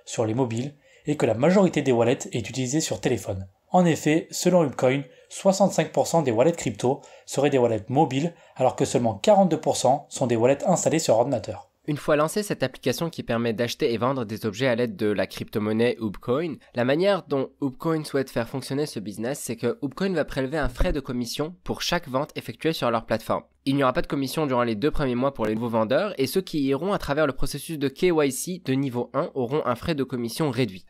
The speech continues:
Speaker 2: La plateforme souhaite aussi appliquer une commission qui sera cette fois un pourcentage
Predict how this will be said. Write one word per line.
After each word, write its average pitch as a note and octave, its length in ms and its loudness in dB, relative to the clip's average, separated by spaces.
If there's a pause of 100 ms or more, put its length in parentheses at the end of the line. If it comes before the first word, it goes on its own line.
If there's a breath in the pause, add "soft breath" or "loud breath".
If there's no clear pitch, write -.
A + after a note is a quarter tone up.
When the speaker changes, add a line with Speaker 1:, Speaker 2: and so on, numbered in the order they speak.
Speaker 2:
La A#2 200 0
plateforme D#3 420 -2
souhaite C#3 480 -2 (160)
aussi D#3+ 300 0
appliquer C#3+ 280 -2
une C#3+ 100 0
commission F3 500 -2
qui D3 160 -6
sera C#3 180 -2
cette - 140 -12
fois E3+ 180 0
un B2 80 0
pourcentage D3 920 -2